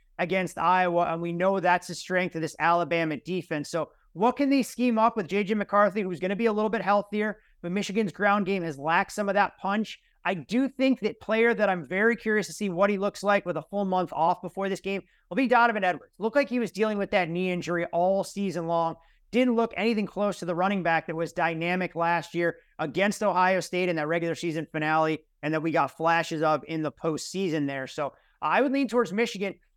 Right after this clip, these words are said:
but you mentioned Alabama and, you know, potentially trending up. I can't argue that, but at the same time, people wanna give them credit for the win against Georgia.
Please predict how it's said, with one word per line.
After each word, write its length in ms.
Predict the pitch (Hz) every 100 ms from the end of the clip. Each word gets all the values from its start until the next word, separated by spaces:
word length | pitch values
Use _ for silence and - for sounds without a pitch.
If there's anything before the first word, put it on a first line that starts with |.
| -
but 100 | 220
you 140 | 233
mentioned 400 | 226 247 269 294
Alabama 680 | 226 233 226 196 226 254 254
and, 360 | 185 185 185 185 _ -
you 100 | 190
know, 120 | 180
potentially 600 | - 180 - 226 - 226
trending 360 | - 214 202
up. 220 | 202 220 - -
I 80 | 214
can't 280 | - 302 247
argue 300 | 254 220 190
that, 280 | 247 240 - _ -
but 100 | 233
at 80 |
the 80 | 233
same 320 | - 269 285
time, 320 | 240 240 277 262
people 260 | 254 -
wanna 200 | 277 262
give 160 | 208 214
them 160 | 233
credit 360 | - 220 240 247
for 80 | -
the 100 | 208
win 180 | 214 226
against 320 | 208 214 -
Georgia. 480 | 208 233 220 262